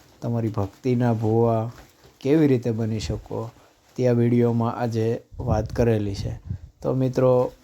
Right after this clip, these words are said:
આ વીડિયો તમે અંત સુધી જોશો તો તમને માહિતી પૂરેપૂરી મળશે અને ખબર પડશે કે કઈ રીતે માતાજીને ભૂવા બનાય અને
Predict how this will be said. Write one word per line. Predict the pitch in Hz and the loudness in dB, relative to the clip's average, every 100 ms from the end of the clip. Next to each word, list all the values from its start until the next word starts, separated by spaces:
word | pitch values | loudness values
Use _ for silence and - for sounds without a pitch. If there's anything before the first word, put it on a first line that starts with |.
| _ _ _ _ _ | _ _ _ _ _
આ | 135 139 135 | 0 2 2
વીડિયો | 131 123 123 123 | 0 2 2 0
તમે | 123 120 120 120 - | 0 -2 -2 -4 -6
અંત | 123 135 | -6 -4
સુધી | 127 127 120 117 117 | -4 -2 0 0 2
જોશો | 117 120 123 113 - _ - | 2 2 0 -2 -6 _ -4
તો | 131 | -4
તમને | 131 131 127 123 123 120 | -2 -2 0 0 0 2
માહિતી | 117 110 117 117 120 117 123 - _ _ _ _ _ _ | 2 2 0 0 -2 -2 -2 -10 _ _ _ _ _ _
પૂરેપૂરી | 123 120 120 120 113 117 120 - | 0 2 2 0 2 2 -2 -8
મળશે | 131 123 120 120 - 127 127 - | -4 -2 0 0 0 0 0 -4
અને | 131 120 | -6 -6
ખબર | 120 113 120 117 | -4 0 0 0
પડશે | 120 117 107 120 120 - - _ _ - | -2 -2 0 -2 -2 -6 -20 _ _ -4
કે | 123 120 120 | 0 0 0
કઈ | 123 120 | 0 2
રીતે | 117 117 117 | 0 0 -2
માતાજીને | 113 110 117 110 107 107 110 110 - - - - | 0 0 0 0 0 0 0 -2 -6 -16 -20 -8
ભૂવા | 120 110 120 | 0 4 4
બનાય | 117 117 120 117 117 _ _ _ _ _ _ _ | 2 0 0 -2 -6 _ _ _ _ _ _ _
અને | 120 117 117 | -4 -2 -2